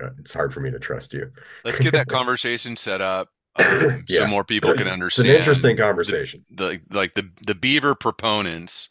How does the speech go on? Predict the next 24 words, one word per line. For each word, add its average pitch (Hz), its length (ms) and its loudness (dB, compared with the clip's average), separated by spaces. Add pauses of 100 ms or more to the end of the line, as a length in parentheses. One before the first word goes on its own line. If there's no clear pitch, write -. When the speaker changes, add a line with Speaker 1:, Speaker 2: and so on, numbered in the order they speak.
(160)
Speaker 1:
Yeah. 85 220 -8 (340)
Speaker 2:
It 110 60 -4
would 95 60 -2
be 107 100 2
great 113 320 2
to 117 100 2
have 95 420 0 (720)
that 98 220 -4
conversation 98 460 -6
that 90 60 -6
you 104 240 -6
had 92 280 -2
expanded 92 520 -4
on 85 240 -4
and, 80 120 -10
and 85 220 -8
shared 87 400 -2 (180)
publicly. 82 720 -4 (640)
It - 60 -6
would 98 80 2
also 123 280 2
be 107 120 2
great 87 420 0 (160)
if - 500 -4